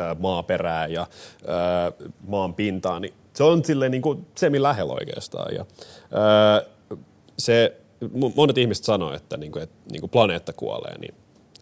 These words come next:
sehän ei oo totta, koska niinku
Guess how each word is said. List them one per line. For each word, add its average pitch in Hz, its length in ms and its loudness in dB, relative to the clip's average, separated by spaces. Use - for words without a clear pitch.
sehän 120 280 2
ei 98 200 2
oo 85 180 -4
totta, 90 280 -4
koska - 400 -8
niinku 82 380 -10